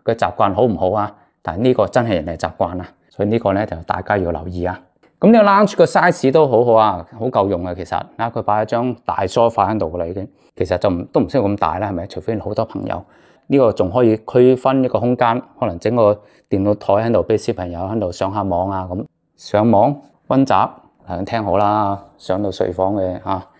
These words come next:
你都唔知個仔上緊咩啦，係咪？噉呢個啊，真係父母的心聲啊！入到去呢度，入到去呢度呢，就係一個開放式廚房加埋一個 dining area。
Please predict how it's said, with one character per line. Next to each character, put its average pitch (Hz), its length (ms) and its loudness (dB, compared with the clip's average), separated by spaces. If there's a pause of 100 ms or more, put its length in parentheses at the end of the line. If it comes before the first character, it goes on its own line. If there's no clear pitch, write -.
(140)
你 92 80 -6
都 113 120 -2
唔 90 100 0
知 110 160 0
個 101 100 4
仔 95 340 0 (260)
上 98 200 -6
緊 101 80 -4
咩 104 220 0
啦， 101 200 -4
係 95 40 -8
咪？ 87 240 -10 (240)
噉 90 100 -4
呢 101 180 0
個 95 100 0
啊， 87 180 -2
真 104 160 0
係 85 60 -10
父 - 260 0
母 101 160 4
的 131 100 0
心 131 240 2
聲 123 180 2
啊！ 113 300 -2 (360)
入 110 220 -2
到 117 140 4
去 107 80 2
呢 131 100 4
度， 92 180 2 (120)
入 98 120 -4
到 113 160 0
去 117 60 2
呢 135 80 4
度 107 140 4
呢， 123 140 2
就 110 100 2
係 92 120 2
一 113 120 0
個 101 240 2 (300)
開 160 160 2
放 139 160 0
式 147 120 0
廚 92 200 -4
房 113 200 -2
加 127 140 2
埋 95 120 -2
一 - 20 -4
個 107 80 -2
dining 120 440 -2
area。 117 420 -2